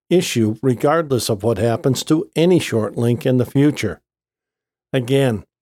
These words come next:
we are very sorry for any issue that our short link host has caused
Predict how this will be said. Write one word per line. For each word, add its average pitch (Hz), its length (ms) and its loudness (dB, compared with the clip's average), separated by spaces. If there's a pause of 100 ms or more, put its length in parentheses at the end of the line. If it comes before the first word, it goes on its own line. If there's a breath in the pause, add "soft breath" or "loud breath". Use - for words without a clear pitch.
(380)
we 135 160 2
are 135 280 0 (120)
very 131 320 4
sorry 104 440 -2
for - 400 -4
any 180 320 2
issue 110 400 0
that 120 200 0
our 120 280 0
short 143 360 0
link 143 260 0
host 113 420 -2
has 117 180 -2
caused 120 540 -4